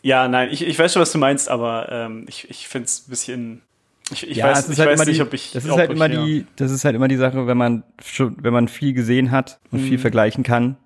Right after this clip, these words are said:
Speaker 2: so, dann kann man das halt anbringen. Wenn man halt nicht so viel gesehen hat und davon nicht so, das nicht so erkennt, was da für Stru-, was da für Strukturen drin sind, die man wieder erkennt, ah ja, okay, das hab ich schon mal gesehen.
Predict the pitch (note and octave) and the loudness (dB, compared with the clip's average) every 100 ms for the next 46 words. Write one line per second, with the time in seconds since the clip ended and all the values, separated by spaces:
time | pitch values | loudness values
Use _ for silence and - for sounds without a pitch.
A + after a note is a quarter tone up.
0 | _ _ - A#2 A2+ A2+ G#2+ A#2+ A2+ A2 | _ _ -4 -2 0 -2 -2 0 2 2
1 | A#2+ G#2+ - - A#2 A2+ G#2+ G#2+ A#2+ - | 0 -2 -4 -6 0 0 0 -2 -4 -2
2 | A2+ A2 A#2 G2 - A#2+ - C#3 B2 A2+ | 0 2 2 0 -2 -4 0 0 0 2
3 | A2 A2 A2+ - - A2+ A2+ A#2+ B2 - | 2 2 0 -4 -6 -4 0 2 2 0
4 | A2 A2 A#2 - B2+ B2+ - A2 - A#2+ | -2 -2 -8 -10 0 0 2 -2 0 0
5 | A2+ - A#2 A#2 - A#2 - _ G#2+ A#2 | 0 -2 -2 -2 -4 -8 -10 _ -2 -2
6 | C3+ - C3 - C3 C3 B2+ B2+ C3 C3+ | -4 -10 -10 -4 0 2 2 0 0 -2
7 | _ B2 A#2+ B2 D3 C#3 D3 D3 - G2+ | _ 0 2 4 2 2 2 0 0 -2
8 | A2 G#2 G#2 G#2 G2+ A#2+ - - A2+ | 0 0 -2 -4 -4 -6 -10 -10 -12